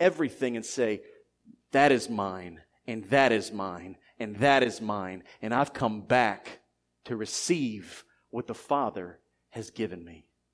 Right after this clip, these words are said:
What we have is not ours. We are his managers. We are his stewards. And we're called to use these things to build his kingdom until he comes back. We are to enjoy them,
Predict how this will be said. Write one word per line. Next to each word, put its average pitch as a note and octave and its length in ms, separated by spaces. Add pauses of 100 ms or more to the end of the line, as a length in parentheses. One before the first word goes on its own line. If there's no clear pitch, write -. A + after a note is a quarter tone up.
(320)
What A#2 140
we D3 160
have B2 240
is G#2+ 160
not A#2+ 320
ours. F2 580 (520)
We C#3 140
are C#3 80
his B2 220
managers. A#2 1040 (340)
We C3 140
are C3 120
his C3 200
stewards. - 920 (360)
And A#2+ 80
we're B2 80
called G3+ 280
to E3+ 100
use E3+ 400
these A2+ 300
things F#2+ 440 (260)
to C3+ 100
build E3 420
his E3+ 180
kingdom D#3 440
until C3 340
he C3+ 140
comes C3+ 280
back. G2+ 360 (180)
We D3 140
are F3+ 160
to B3+ 200
enjoy C#4+ 380
them, C3 220